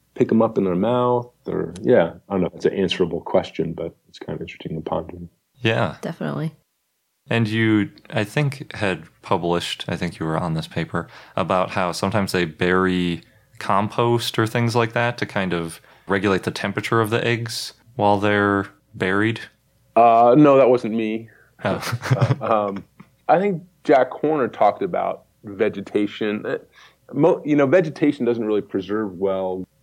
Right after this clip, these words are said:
Speaker 1: with eggs. The two are kind of oppo-, opposed. You know, the one,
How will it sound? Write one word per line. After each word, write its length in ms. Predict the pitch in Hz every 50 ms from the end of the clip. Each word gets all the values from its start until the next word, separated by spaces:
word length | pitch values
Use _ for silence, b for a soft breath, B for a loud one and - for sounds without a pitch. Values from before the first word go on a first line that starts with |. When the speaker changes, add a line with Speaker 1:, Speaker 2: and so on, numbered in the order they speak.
| _ _ _ _ -
Speaker 1:
with 260 | 92 98 92 - - -
eggs. 580 | - 98 98 104 110 117 127 127 - - - - _ _ -
The 60 | -
two 240 | - - - 147 131
are 40 | -
kind 240 | - 107 104 98
of 80 | 82 82 -
oppo-, 280 | - - 95 87 -
opposed. 540 | 90 92 85 - - 98 98 92 85 82 - -
You 60 | 92
know, 60 | 92
the 60 | 92
one, 460 | 95 101 110 113 113 110 110 87 B